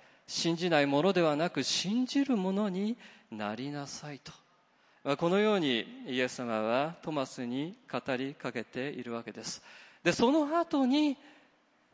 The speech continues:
トマスが、「私の主、私の神よ」とイエス様に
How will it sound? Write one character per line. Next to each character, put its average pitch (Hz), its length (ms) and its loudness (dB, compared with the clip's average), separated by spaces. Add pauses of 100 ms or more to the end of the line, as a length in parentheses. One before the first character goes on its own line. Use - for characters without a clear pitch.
ト 185 120 4
マ 156 140 6
ス 123 180 -4
が、 135 340 -2 (480)
「私 165 600 6
の 226 160 2
主、 247 320 -2
私 233 560 0
の 247 260 0
神 294 400 0
よ」 190 140 6
と 110 220 -2 (840)
イ 135 120 2
エ 135 60 4
ス - 100 -6
様 113 240 -6
に 139 340 -6